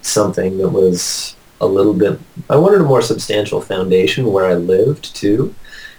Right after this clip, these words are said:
So I guess this is gonna get personal. <laughs> There's no way to avoid it 'cause it, it directly precipitates the whole you know, choice to go back to school and work in animation. I had been,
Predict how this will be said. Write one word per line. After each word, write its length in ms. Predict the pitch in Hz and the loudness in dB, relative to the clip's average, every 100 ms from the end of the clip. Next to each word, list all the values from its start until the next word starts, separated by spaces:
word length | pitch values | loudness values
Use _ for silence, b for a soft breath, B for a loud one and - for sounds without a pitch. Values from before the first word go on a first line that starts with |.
| - | -4
So 400 | 131 123 120 113 | 2 4 4 0
I 80 | 120 | 0
guess 200 | 143 135 | 0 0
this 120 | 139 | -2
is 100 | 120 104 | -4 -4
gonna 180 | 104 | -2
get 160 | 101 92 | -2 -4
personal. 500 | 104 98 104 95 92 | -6 -6 -6 -10 -4
<laughs> 240 | - - 156 | -2 0 0
There's 320 | 135 127 - | 0 -2 0
no 100 | 135 - | -4 -6
way 60 | 123 | -2
to 100 | 120 | 0
avoid 340 | 101 104 113 104 | 2 2 2 2
it 160 | - | -4
'cause 160 | 113 104 | -8 -6
it, 160 | 87 | -6
it 120 | 98 - - - _ - - | -8 -10 -18 -20 _ -20 -8
directly 420 | - 107 101 107 | -2 0 -2 -4
precipitates 760 | 104 101 - - 113 98 90 - | -6 -8 -8 -8 -6 -4 -4 -4
the 140 | 95 | -4
whole 320 | 95 92 90 - b b b b b b - - | 0 0 0 -6 b b b b b b -16 -6
you 100 | 95 | -2
know, 120 | 90 | -2
choice 320 | - 95 90 | 0 -2 0
to 80 | - | 0
go 100 | 98 | 0
back 220 | 87 87 | 0 -2
to 80 | 87 | -6
school 300 | - 90 87 | -2 0 0
and 260 | 98 98 87 | 0 0 2
work 220 | 87 - | 2 0
in 80 | 87 | -6
animation. 560 | 87 87 92 - 90 | -4 -2 -2 -2 -4
I 180 | 87 95 | -4 0
had 160 | 101 101 | 0 2
been, 440 | 104 104 101 95 | 0 0 -4 -8